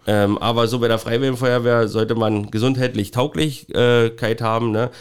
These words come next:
Man kriegt dann natürlich bei der Stadt, ist ja, ähm, bei der Stadtärztin kriegt man dementsprechend die Tauglichkeitsuntersuchungen, wie die G sechsundzwanzig drei für Atemschutzgeräte der Träger, ähm, dann die G fünfundzwanzig für Fahrtauglichkeit. Also es gibt überall so eine bestimmten, äh, Tauglichkeitsuntersuchung.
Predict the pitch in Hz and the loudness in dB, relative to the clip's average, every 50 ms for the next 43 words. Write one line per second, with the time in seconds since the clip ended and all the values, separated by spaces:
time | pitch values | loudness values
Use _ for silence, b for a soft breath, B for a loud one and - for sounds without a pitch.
0 | B B - 107 110 - - 135 - - 123 117 113 107 107 120 123 117 117 113 | B B -2 -2 -2 0 -2 -4 -2 0 0 0 2 0 0 0 -2 -2 -2 -2
1 | - 110 101 104 101 101 - - 113 120 - - - 104 - - 107 107 101 95 | -2 -2 -2 0 -2 -2 -2 -4 -4 -4 -4 -4 -6 -6 -4 -2 -2 -2 0 -2
2 | - - 101 98 92 95 95 92 92 92 90 - - 95 98 - - 92 - - | -2 -2 -2 0 0 0 -2 -4 -4 -6 -8 -8 -8 -8 -6 -4 -6 -4 -2 -2
3 | - 123 120 - 139 135 131 131 123 113 - - - 113 - 110 104 101 104 107 | -2 -2 -2 -2 -2 0 0 0 -2 -4 -6 -6 -8 -6 -4 -2 -4 -2 -2 -2
4 | 113 110 104 - 107 107 104 104 98 101 92 - 113 113 127 127 135 131 - 120 | -2 -4 -4 -4 -6 -4 -4 -4 -4 -4 -4 -2 -4 -4 -2 -4 -8 -4 -2 -2
5 | 110 110 - - - - - - 104 107 - - 101 95 98 131 147 139 - 151 | -2 -2 -4 -10 -20 -18 -8 -6 -6 -6 -2 -4 -4 -2 -2 -2 -4 -2 -2 -2
6 | 147 139 135 135 135 135 135 B B B B B - 113 107 104 95 110 110 107 | -2 0 0 -2 -4 -6 -8 B B B B B -6 -4 -4 -2 0 0 0 0
7 | 104 107 - - 101 95 - 98 95 95 98 101 - - 98 95 95 98 101 - | 0 -4 -4 -6 -12 -8 -6 -6 -6 -4 -6 -6 -6 -4 -2 -2 -2 -2 -2 -2
8 | 123 - - 104 101 - 104 95 110 101 - - - 98 101 92 - - - - | -2 0 0 -4 -2 -4 -6 -6 -6 -8 -8 -10 -6 -6 -6 -6 -6 -8 -8 -6
9 | 98 95 95 98 98 98 95 B B B B B B - 104 101 101 98 98 98 | -6 -6 -4 -4 -6 -6 -8 B B B B B B -4 -2 0 2 2 2 2
10 | 98 98 98 98 98 - 98 98 104 98 87 - - 104 98 - 110 113 120 113 | 0 -2 -4 -4 -4 -4 -4 -2 -2 -4 -6 -6 -6 -8 -6 -4 -2 0 0 0
11 | - - 98 101 104 101 110 110 101 - 120 110 107 - - 95 104 - - 107 | -2 -4 -2 -2 -2 0 -2 -2 -2 0 -2 -2 -2 -2 -6 -6 -6 -4 -4 -4
12 | 104 - 92 101 - 104 101 92 104 110 107 110 110 127 - - - - 131 131 | -4 -4 -8 -6 -4 -2 0 0 0 0 -2 -4 -4 -6 -6 -4 -4 -2 -2 0
13 | - 73 110 120 120 113 110 113 113 113 110 101 - - - 123 117 113 - 123 | 0 0 0 0 0 0 0 0 0 0 0 -2 -4 -4 -4 -4 -4 -2 0 0
14 | 110 107 104 104 - - 95 98 92 - 117 120 - 143 - - 113 - 85 95 | 2 2 2 0 0 0 -2 -2 0 0 -4 -4 -4 -6 -4 -4 -4 -2 -4 -4
15 | 107 107 107 135 156 156 156 156 151 | -4 -4 -2 -2 -2 -2 -2 -4 -4